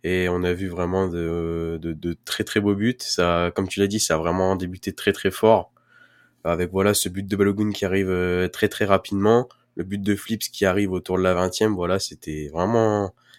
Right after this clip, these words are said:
extraordinaire. Euh, une première mi-temps, comme tu me l'as dit, euh, elle était top. On a vu, euh, euh, du beau jeu, on a vu des occasions, on s'est créé beaucoup d'occasions.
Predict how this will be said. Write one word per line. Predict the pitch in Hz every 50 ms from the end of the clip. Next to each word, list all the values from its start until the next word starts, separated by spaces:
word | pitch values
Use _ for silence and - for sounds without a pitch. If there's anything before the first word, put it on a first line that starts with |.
| _ _ -
extraordinaire. | 104 - - - 127 113 113 110 104 107 107 107 117 120 113 92 - _ _ _ _ _ _ _ _ _ _ _ _ -
Euh, | 85 87 90 90 90 87 87 90
une | 90 90 92 85
première | - - 98 98 98 98
mi-temps, | 101 98 - - 104
comme | - 98 90
tu | - - -
me | 92 90
l'as | 90 90
dit, | 87 92 101 104 98 87
euh, | 82 78 78 78 78 80 78 78 80 78 80
elle | 78 78
était | 78 - - 82
top. | - - 107 107 104 -
On | 95 90
a | 85 82
vu, | 82 82 87 87 90
euh, | 85 82 82 80 - _ _ _ _ _ _ _ _ -
euh, | 82 82 80 80 80 80
du | 82 85 90
beau | 85 87 95 98
jeu, | 95 82 98 110 117
on | 117 107 95
a | 95 90
vu | 85 85 90 92 90 87
des | 90 92 87 95
occasions, | 90 - 98 95 92 90 98 101
on | 110
s'est | 107 - 87
créé | - - - 82
beaucoup | 80 90 87 - 104
d'occasions. | 101 98 - - 95 90 92 95